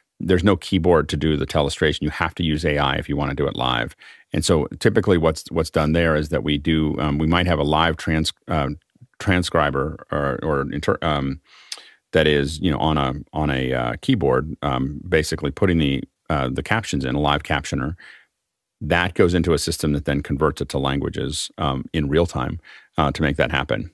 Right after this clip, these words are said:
You're always gonna, you always have to make sure everybody knows it's not gonna be what they thought it was supposed to be.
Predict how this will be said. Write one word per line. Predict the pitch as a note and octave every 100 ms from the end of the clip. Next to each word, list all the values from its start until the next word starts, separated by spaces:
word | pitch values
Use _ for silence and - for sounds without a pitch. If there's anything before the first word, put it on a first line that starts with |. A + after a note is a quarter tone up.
| _ -
You're | D2
always | D#2 F2 F2
gonna, | F2+ -
you | E2 E2
always | F2+ F2
have | E2
to | E2
make | D2 D2+
sure | - D#2+
everybody | C#2+ E2+
knows | F2 D2 C2+ E2+ - _ _
it's | -
not | E2 D#2
gonna | F2+
be | E2+
what | D#2+ E2
they | -
thought | - C#2
it | -
was | D#2 D2 - - -
supposed | - C#2+
to | -
be. | - D#2+